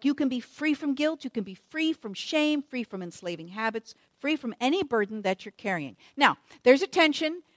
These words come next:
between how much you want to do what you know is right in God's eyes and how much you don't do it. I should say for me, too.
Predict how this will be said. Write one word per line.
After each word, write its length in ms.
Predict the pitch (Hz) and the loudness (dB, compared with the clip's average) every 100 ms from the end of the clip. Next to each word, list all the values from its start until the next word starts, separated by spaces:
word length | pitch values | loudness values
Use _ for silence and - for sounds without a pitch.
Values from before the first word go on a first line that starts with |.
| _ | _
between 540 | 262 - 285 262 247 - _ | -6 -4 -2 -2 -2 -6 _
how 180 | 254 269 | 6 8
much 240 | 262 254 | 8 4
you 100 | 247 | -4
want 320 | 202 208 233 247 | 0 6 6 6
to 100 | 233 | -4
do 420 | 220 220 240 247 _ _ _ | 0 0 0 -4 _ _ _
what 220 | 214 208 | -4 -2
you 100 | 247 | 0
know 400 | 226 220 220 233 | 4 4 4 2
is 320 | 226 196 185 180 | 0 -4 -6 0
right 240 | 185 190 | 0 0
in 60 | 190 | -2
God's 260 | 170 165 | -4 2
eyes 420 | 262 285 285 277 - _ | 4 6 4 0 -6 _
and 140 | 208 | -6
how 140 | 233 233 | 0 0
much 200 | 220 214 | 0 -2
you 60 | |
don't 180 | 196 185 | -2 -2
do 160 | 165 131 | -4 -8
it. 140 | - _ _ _ 226 | -8 _ _ _ 0
I 80 | |
should 180 | 233 226 | 0 0
say 200 | 254 220 | 4 4
for 180 | - 233 | 4 -4
me, 160 | 208 180 | -4 -6
too. 300 | 180 107 | -6 -8